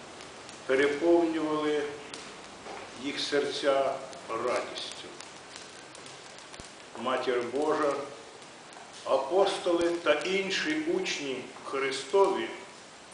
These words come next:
постійно перебували в тій самій Сіонській світлиці, де розділили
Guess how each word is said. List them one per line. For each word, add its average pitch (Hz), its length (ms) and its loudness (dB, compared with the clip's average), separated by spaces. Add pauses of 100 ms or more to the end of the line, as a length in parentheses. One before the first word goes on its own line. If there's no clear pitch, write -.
(680)
постійно 196 680 4
перебували 185 800 12
в 175 220 4
тій 175 180 -2
самій 180 560 8 (800)
Сіонській 160 760 4
світлиці, 147 920 0 (960)
де 147 320 2
розділили 143 920 2